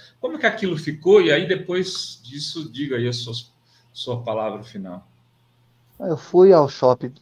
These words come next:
Speaker 2: eh, tem uns dois, uns três meses, né, pra fazer a sobrancelha, e aí a,
Speaker 1: Isso.
Speaker 2: a, as atendentes disseram que não faziam sobrancelhas de, de homens.
Speaker 1: Exato.
Speaker 2: Aí eu expliquei, "Olha, eu sou, é, as pessoas não têm obrigação de saber,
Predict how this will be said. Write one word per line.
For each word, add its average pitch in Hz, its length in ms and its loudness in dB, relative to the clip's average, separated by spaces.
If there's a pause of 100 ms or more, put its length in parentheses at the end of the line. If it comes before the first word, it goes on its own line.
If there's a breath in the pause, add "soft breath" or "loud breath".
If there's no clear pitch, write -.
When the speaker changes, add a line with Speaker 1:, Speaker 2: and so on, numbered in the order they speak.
Speaker 2:
eh, 170 340 -14
tem 165 140 -10
uns 139 140 -8
dois, 139 400 2
uns - 180 -14
três 135 300 -2
meses, 127 420 -2
né, 147 180 0
pra 143 140 -6
fazer 127 280 -2
a 120 40 -2
sobrancelha, 147 800 -2 (640)
e 123 80 0
aí 123 180 8
a, 135 200 4
Speaker 1:
Isso. 113 600 -4
Speaker 2:
a, 110 160 -4
as 113 120 -6
atendentes 131 440 -4
disseram 135 360 4
que - 160 -4
não 135 160 2
faziam 131 400 0
sobrancelhas 131 720 -2
de, 120 240 -14
de 123 240 -4
homens. 117 500 2 (320 soft breath)
Speaker 1:
Exato. 110 400 -2
Speaker 2:
Aí 147 140 6
eu 170 40 6
expliquei, 170 460 0
"Olha, 143 220 6
eu 143 80 0
sou, 156 340 -4
é, 123 460 2 (200)
as - 120 -20
pessoas 135 180 -4
não 123 80 -6
têm 123 80 -2
obrigação 131 480 0
de - 60 -14
saber, 170 500 -2